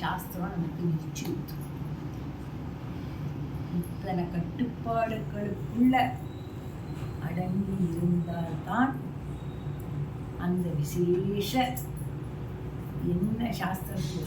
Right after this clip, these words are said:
சொல்லியிருக்கோ அது அப்படியே சித்திக்கும். இல்லைன்னா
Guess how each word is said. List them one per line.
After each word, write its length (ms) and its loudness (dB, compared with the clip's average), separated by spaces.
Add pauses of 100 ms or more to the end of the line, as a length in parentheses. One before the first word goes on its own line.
சொல்லியிருக்கோ 680 0 (1120)
அது 120 2 (120)
அப்படியே 400 4 (120)
சித்திக்கும். 540 2 (2250)
இல்லைன்னா 560 4